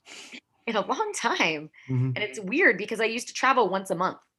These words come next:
Speaker 1: like, somewhere, right? For, like, a weekend, or, like, I go for three weeks somewhere and come back for two weeks and, like, this and that. And so, um, my practice has always kind of been, like, where can I go where I'm traveling and kind of mess around with people,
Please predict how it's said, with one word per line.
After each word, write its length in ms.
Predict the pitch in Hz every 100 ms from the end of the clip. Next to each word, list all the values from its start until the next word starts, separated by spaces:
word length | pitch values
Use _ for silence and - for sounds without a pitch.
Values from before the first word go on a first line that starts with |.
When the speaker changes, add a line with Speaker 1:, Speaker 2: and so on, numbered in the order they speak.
| _ _ _ _ -
Speaker 1:
like, 200 | 160 -
somewhere, 580 | - 180 156 98 - _ -
right? 280 | 180 185 185
For, 160 | 202
like, 140 | 175 180
a 40 |
weekend, 360 | 180 214 208 196
or, 60 | 170
like, 140 | 165
I 80 | 160
go 160 | 180
for 140 | 175 175
three 240 | - 175
weeks 300 | 214 240 -
somewhere 300 | 233 214 202
and 100 | 175
come 120 | 175
back 220 | 165 196 -
for 100 | 190
two 220 | - 196
weeks 320 | 190 185 -
and, 80 | 170
like, 180 | 160 160
this 160 | 156
and 140 | 165 220
that. 300 | 311 262 -
And 120 | 214
so, 420 | 196 208 196 196 196 - - - -
um, 500 | 196 185 175 170 170 - _ -
my 140 | 214
practice 400 | 214 254 254 277
has 120 | 226
always 200 | 190 196
kind 140 | 196 202
of 60 |
been, 160 | 190 202
like, 200 | 190 180 175
where 180 | 208 233
can 160 | 247
I 100 | 208
go 240 | 185 190 190
where 280 | 180 170
I'm 120 | 175 170
traveling 560 | 277 302 247 214 185
and 120 | 165 175
kind 180 | 190
of 120 | 175 147 _ _ _ -
mess 260 | 196 214
around 360 | 202 170 190 190
with 120 | 170
people, 520 | - 147 131 165 233